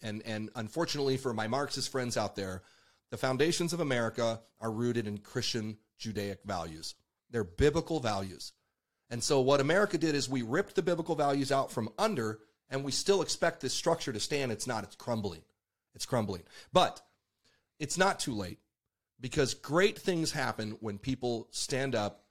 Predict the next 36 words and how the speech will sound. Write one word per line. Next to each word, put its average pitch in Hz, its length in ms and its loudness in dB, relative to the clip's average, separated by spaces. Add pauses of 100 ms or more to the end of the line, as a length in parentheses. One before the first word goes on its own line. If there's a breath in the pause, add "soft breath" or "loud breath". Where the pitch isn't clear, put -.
(360)
and, 110 260 0
uh, 101 160 0
take 139 220 0
a - 40 -4
stand 110 300 -2
for 101 100 -6
freedom. 82 320 -6 (960)
And, 104 300 0
uh, 98 180 2
there's 117 240 0
a 113 60 0
variety 151 380 4
of 131 100 0
ways 131 200 2
that 123 100 -6
you 120 60 -4
can 110 140 -6
do 104 200 -2
that. 92 260 -4 (380 loud breath)
You 127 160 0
can 117 180 -2
get 123 180 2
involved, 131 560 4 (260 soft breath)
like 120 180 -2
we 135 80 4
saw 131 280 4
here, 135 380 0 (440 soft breath)
like 123 360 4 (240)
Joseph 143 380 4
Komronsky 131 720 0
and 104 100 -2
Jen 127 300 0 (100)
Wiersma 147 420 0
and 101 120 -2
Danny 127 260 0
Gonzalez, 127 680 0